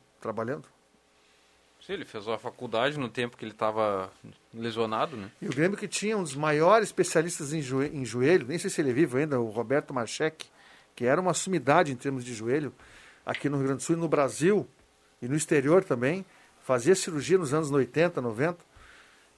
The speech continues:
Speaker 1: e hoje mudou, né? Hoje eu não sei quem é, o Grêmio parece que o Gabriel mandou fazer em São Paulo,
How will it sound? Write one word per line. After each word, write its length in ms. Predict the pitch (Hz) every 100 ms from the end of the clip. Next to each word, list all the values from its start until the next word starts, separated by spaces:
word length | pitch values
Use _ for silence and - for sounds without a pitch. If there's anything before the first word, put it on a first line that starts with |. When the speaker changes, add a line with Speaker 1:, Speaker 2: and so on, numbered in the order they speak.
| -
Speaker 1:
e 120 | 117
hoje 340 | 120 139 131
mudou, 380 | 170 180 151 160
né? 160 | 123 107 - _ _ 117
Hoje 180 | 120 123
eu 40 |
não 100 | 143
sei 200 | 143 147
quem 160 | 135 120
é, 120 | 151
o 60 | 139
Grêmio 160 | 143
parece 200 | 156 156 -
que 40 |
o 20 |
Gabriel 300 | 151 135 151
mandou 240 | 165 147 156
fazer 240 | 139 135
em 20 |
São 200 | 147 131
Paulo, 640 | 107 117 151 175 143 123